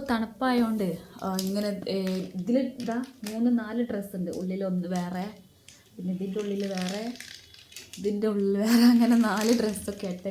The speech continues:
പിന്നെ പാൻറ് രണ്ട്, ഒന്ന് ഇൻ-, ഇന്നർ, ഒന്ന്, ആ, നല്ല കട്ടിയുള്ള പാൻറ്, സോക്സ്, ക്യാപ്പാണെങ്കിൽ ഓന് ഊരി ഇടും. എത്ര പറഞ്ഞാലും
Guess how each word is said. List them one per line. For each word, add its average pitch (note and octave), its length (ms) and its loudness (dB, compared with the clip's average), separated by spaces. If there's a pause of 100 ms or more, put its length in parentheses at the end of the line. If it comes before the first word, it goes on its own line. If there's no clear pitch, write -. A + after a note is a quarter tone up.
പിന്നെ G3 160 -6 (100)
പാൻറ് F#3+ 400 -2
രണ്ട്, F#3 240 0 (180)
ഒന്ന് F#3+ 160 -2
ഇൻ-, F#3 280 -2
ഇന്നർ, G3 340 0 (100)
ഒന്ന്, G3 140 -4 (260)
ആ, F3+ 180 -2
നല്ല F3 300 -4
കട്ടിയുള്ള F3+ 320 -2 (100)
പാൻറ്, D#3+ 340 -4 (460)
സോക്സ്, F#3+ 420 -4 (140)
ക്യാപ്പാണെങ്കിൽ A3 600 2
ഓന് G#3 220 -4
ഊരി G3 140 0
ഇടും. - 240 4 (1040)
എത്ര - 380 0
പറഞ്ഞാലും G3 440 -2